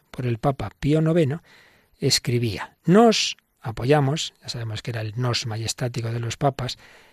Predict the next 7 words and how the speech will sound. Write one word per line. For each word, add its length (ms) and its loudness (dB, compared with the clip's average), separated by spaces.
"nos 240 0
ap-, 220 -6
apoyamos 560 2
en 160 8
una 200 6
esperanza 680 2
ciertísima 920 0